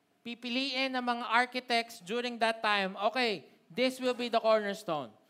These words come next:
Because this is the strongest stone. And this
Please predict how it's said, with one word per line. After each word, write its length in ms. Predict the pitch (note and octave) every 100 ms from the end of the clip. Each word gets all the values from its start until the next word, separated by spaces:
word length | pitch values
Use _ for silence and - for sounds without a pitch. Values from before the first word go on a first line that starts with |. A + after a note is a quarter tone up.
| _ _
Because 320 | A#3 C4 C4
this 240 | D4 D#4 D#4
is 80 |
the 80 | A#3+
strongest 520 | A#3+ A#3 G#3+ G3+ G3+
stone. 360 | - D#4 A#3+ C#3 - _ _ -
And 240 | B3 C4
this 480 | C4+ F#4 - - -